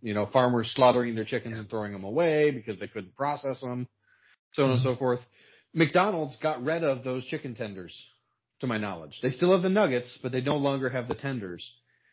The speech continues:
Speaker 1: And to my knowledge, they have not brought the tenders back to their menu yet.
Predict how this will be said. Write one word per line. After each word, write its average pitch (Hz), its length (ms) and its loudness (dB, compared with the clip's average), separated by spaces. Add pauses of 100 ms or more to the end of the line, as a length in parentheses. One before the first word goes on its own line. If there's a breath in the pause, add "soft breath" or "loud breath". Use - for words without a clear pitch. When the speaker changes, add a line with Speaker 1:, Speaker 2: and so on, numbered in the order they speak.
(200)
Speaker 1:
And 143 220 2
to 196 180 6
my 180 160 4
knowledge, 160 420 2
they 123 140 6
have 151 340 0
not 139 220 -4
brought 127 200 -2
the 123 80 -10
tenders 120 380 -6
back 113 240 -4
to - 60 -18
their 110 100 -6
menu 113 320 -4
yet. 90 260 -8